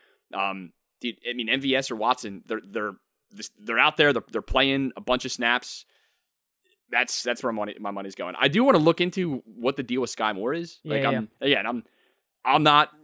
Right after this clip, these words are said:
Speaker 1: jonesing to go bet on Sky Moore. He did score a touchdown in the Super Bowl against my
Speaker 2: <laughs>
Speaker 1: Eagles, and it was, uh, very depressing here. But if,
Speaker 2: Yeah.
Speaker 1: if Sky Moore is a hundred percent good to go, I think that's maybe, like, the, the flyer you could, you could maybe look in here. And, man, you wanna just go nuts? You wanna go, "Hey, he scored in his last Super Bowl. Hey, why not use check at twelve to one?"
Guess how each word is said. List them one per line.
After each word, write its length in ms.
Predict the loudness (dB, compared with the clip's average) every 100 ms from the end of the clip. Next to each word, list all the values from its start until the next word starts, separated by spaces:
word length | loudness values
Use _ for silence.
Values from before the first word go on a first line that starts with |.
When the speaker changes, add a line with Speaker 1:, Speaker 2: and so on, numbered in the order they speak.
| -20 -4
Speaker 1:
jonesing 440 | 0 0 2 2
to 60 | 2
go 120 | 2
bet 160 | 2
on 80 | -2
Sky 240 | 0 2 2
Moore. 260 | 0 -4
He 120 | -6
did 160 | -8 -8
score 180 | -4 -4
a 40 |
touchdown 300 | -2 -4 -4
in 40 | -4
the 60 |
Super 220 | -8 -8 -4
Bowl 120 | -2
against 240 | -4 -2
my 160 | -2 0
Speaker 2:
<laughs> 80 | -2
Speaker 1:
Eagles, 320 | -2 -4 -8
and 80 | -8
it 40 |
was, 180 | -8 -8
uh, 300 | -6 -8 -10 -10
very 220 | -4 -4
depressing 400 | -4 -6 -6 -6
here. 160 | -6 -4
But 240 | -4 -2
if, 140 | -4 -4
Speaker 2:
Yeah. 40 | -6
Speaker 1:
if 80 |
Sky 260 | 0 2 4
Moore 200 | 4 2
is 100 | 2
a 20 |
hundred 160 | -2 -4
percent 380 | -4 -4 -6 -6
good 160 | -8
to 60 | -8
go, 320 | -4 -2 -4 _ _ _ _
I 100 | -2
think 200 | 0 0
that's 440 | 0 0 0 -6 -2
maybe, 260 | -2 0 0
like, 200 | 0 -4
the, 120 | -8
the 100 | -10
flyer 440 | -8 -2 0 0
you 160 | -2 -4
could, 260 | -4 -4 -6
you 60 |
could 140 | -8 -6
maybe 220 | -6 -6
look 200 | -6 -6
in 100 | -4
here. 180 | -2 -2
And, 320 | -2 -4 -8 _ _ _ _ _
man, 160 | 0 0
you 60 | 2
wanna 140 | 0
just 120 | 0
go 80 | 0
nuts? 320 | 2 2 0
You 60 | -4
wanna 140 | -2
go, 80 | 0
"Hey, 240 | 2 2 0
he 400 | -6 -10 -8 -8
scored 300 | -4 -2 -2
in 40 |
his 100 | -2
last 200 | -2 -2
Super 180 | -4 -10
Bowl. 240 | -4 -2 -2
Hey, 220 | -6 -8
why 120 | -10
not 140 | -8
use 160 | -8 -8
check 260 | -6 -8 -8
at 60 | -10
twelve 180 | -10 -10
to 60 |
one?" 200 | -18 -20